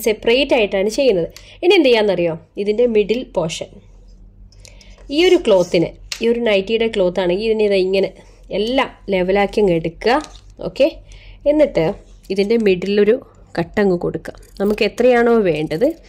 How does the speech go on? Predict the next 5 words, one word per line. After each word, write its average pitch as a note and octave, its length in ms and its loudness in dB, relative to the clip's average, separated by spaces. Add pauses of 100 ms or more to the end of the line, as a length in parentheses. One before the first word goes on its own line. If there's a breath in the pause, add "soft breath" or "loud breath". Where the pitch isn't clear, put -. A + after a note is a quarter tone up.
(720 soft breath)
അതിനനുസരിച്ചിട്ടുള്ള F3 880 0 (100)
ഒരു A#3+ 160 2
cutting F#3 360 -2
കൊടുക്കുക. D#3 320 -4 (1160 soft breath)
യെസ്, - 260 -8